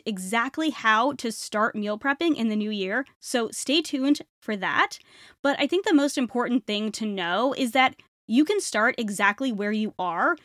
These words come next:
You do not need to dive into a full day of meal prep. In fact,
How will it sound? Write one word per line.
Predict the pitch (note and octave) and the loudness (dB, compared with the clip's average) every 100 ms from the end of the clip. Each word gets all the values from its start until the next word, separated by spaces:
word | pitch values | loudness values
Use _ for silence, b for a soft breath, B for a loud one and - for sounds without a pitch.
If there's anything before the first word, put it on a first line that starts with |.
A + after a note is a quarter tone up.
| b b | b b
You | C#4 C4 | 4 6
do | C4 | 6
not | E4+ F#4+ | 4 4
need | D#4 C#4+ | 2 2
to | D4 | 2
dive | A3 G3+ A3+ B3+ | 0 2 2 4
into | G3+ A#3+ A#3 B3 | 2 0 0 0
a | G#3+ | -2
full | - B3 C#4+ B3 | -2 0 2 2
day | G3+ F#3 A#3 C#4 | 0 0 0 0
of | A#3 G3 | -2 -2
meal | F#3+ F#3+ G#3 | -2 -4 0
prep. | C#4+ D#4+ - | 2 2 2
In | B3+ | 0
fact, | C#4+ D#4 D4+ | 4 4 2